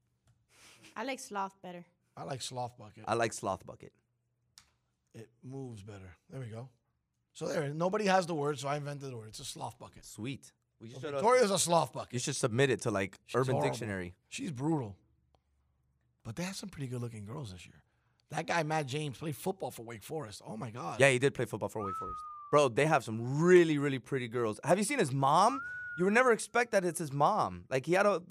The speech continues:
Speaker 3: a black father and a white mom, but, like, the white mom is, like, really, really white. And you're looking, you're like, "Wow, how in p-, carnation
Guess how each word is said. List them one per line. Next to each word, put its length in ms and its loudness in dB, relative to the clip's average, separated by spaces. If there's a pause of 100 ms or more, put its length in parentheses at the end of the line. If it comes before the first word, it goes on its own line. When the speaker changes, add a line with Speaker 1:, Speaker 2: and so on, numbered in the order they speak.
(100)
Speaker 3:
a 80 0
black 240 4
father 280 4
and 100 2
a 40 2
white 220 2
mom, 300 2
but, 180 2
like, 200 2 (180)
the 100 -4
white 260 4
mom 200 2
is, 80 0
like, 180 -2
really, 400 -2
really 220 -2
white. 300 -4 (200)
And 100 -8
you're 80 -4
looking, 220 0
you're 100 0
like, 140 -2
"Wow, 380 2
how 300 0
in 140 -6
p-, 120 -20 (280)
carnation 640 -8